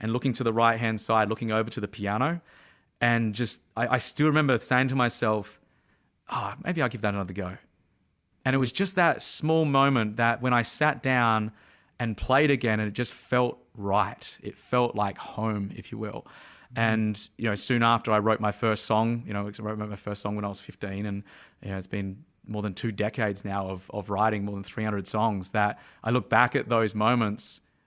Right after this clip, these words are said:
Speaker 1: that moment in particular, and if I hadn't gone back to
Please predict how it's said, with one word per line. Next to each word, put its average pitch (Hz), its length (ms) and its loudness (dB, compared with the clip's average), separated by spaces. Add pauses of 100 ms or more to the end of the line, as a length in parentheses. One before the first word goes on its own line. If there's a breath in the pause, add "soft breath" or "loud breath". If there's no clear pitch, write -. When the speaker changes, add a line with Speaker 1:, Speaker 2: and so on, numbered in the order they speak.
Speaker 1:
that 117 220 2
moment 117 260 4
in 104 80 0
particular, 117 560 0
and 101 100 0
if 101 100 -2
I 104 100 4
hadn't 131 580 0 (1200)
gone 127 320 4
back 120 280 4
to 110 320 2